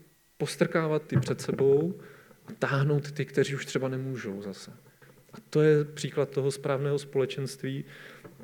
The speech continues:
toho, kdy i ta kritika může být o tom: „Já vím, že ty už nemůžeš, že děláš něco špatně, ale pojď to změnit v tom stylu, že se zase obrátíš a půjdeme stejným směrem.“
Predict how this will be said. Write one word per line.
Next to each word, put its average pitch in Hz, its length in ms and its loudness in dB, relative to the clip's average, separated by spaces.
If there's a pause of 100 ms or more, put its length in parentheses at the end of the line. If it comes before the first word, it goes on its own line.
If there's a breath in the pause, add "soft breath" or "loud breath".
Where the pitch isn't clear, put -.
(100)
toho, 131 300 2
kdy 131 500 0 (280 loud breath)
i - 40 -2
ta 147 140 0
kritika 151 540 4
může 143 240 0
být 139 180 -4
o 143 80 0
tom: 139 400 -2
„Já 139 160 -4
vím, 160 160 2
že 147 180 2
ty 147 140 -2
už 147 140 -2
nemůžeš, 147 640 -2 (480 loud breath)
že 135 160 -6
děláš 139 360 0
něco 147 240 -6
špatně, - 340 -8
ale 139 140 0
pojď 170 380 4
to 175 120 2
změnit 147 340 -2
v - 80 -14
tom 147 160 -4
stylu, 147 380 0
že 151 200 0 (240 loud breath)
se - 160 -6
zase 120 260 0
obrátíš 143 540 -2
a 139 80 0
půjdeme 131 360 -4
stejným 123 460 -4
směrem.“ 98 440 -8